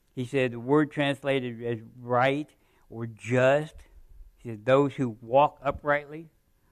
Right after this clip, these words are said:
or, or those who are, who walk straight by the commandments of God. He said, refers to those who are righteous before God.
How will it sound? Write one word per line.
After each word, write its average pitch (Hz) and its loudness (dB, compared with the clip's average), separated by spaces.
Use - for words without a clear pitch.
or, 117 -4
or 110 -4
those 135 2
who 131 -6
are, 113 -6
who 123 -10
walk 123 -2
straight 143 0
by 120 2
the 107 -8
commandments 127 -2
of 101 -16
God. 127 0
He 127 -6
said, 123 -4
refers 131 -4
to 127 -8
those 139 4
who 131 -4
are 113 -2
righteous 123 -2
before 120 -6
God. 92 -10